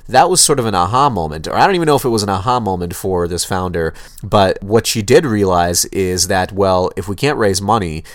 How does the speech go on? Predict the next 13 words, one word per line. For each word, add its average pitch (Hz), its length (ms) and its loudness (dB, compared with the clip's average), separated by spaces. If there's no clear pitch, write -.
and 90 480 -4
we 95 160 -8
need 110 160 -6
to - 80 -4
get 98 200 0
users 90 680 -4
and 92 400 -4
we 90 160 -8
need 127 160 -4
to 110 80 -2
make 104 180 -2
money 92 240 -2
somehow, 87 580 -2